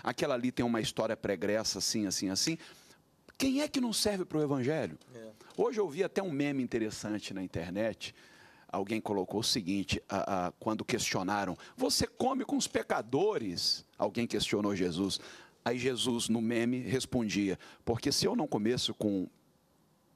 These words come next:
Speaker 1: pecadores, o meu jejum não seria de quarenta dias, seria de trinta e três anos." Porque quem não é pecador? Então quem é que não precisa do evangelho?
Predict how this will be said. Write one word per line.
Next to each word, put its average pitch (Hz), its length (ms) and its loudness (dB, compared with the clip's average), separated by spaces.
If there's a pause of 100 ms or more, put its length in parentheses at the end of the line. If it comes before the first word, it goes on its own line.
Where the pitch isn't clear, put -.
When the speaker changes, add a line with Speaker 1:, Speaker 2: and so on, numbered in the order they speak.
(240)
Speaker 1:
pecadores, 107 760 0 (200)
o - 80 -2
meu 113 180 2
jejum 113 300 2
não 143 120 0
seria 117 300 0
de - 80 -10
quarenta 95 480 -2
dias, 87 340 0
seria 101 260 2
de 85 100 -2
trinta 139 300 0
e - 40 0
três 85 340 0
anos." - 440 -6 (800)
Porque 180 300 0
quem 220 340 -2
não 175 200 2
é 185 60 2
pecador? 139 640 0 (440)
Então 214 260 0
quem 208 260 0
é 220 80 2
que - 120 -4
não 214 100 2
precisa 196 560 2
do 185 140 2
evangelho? 143 840 0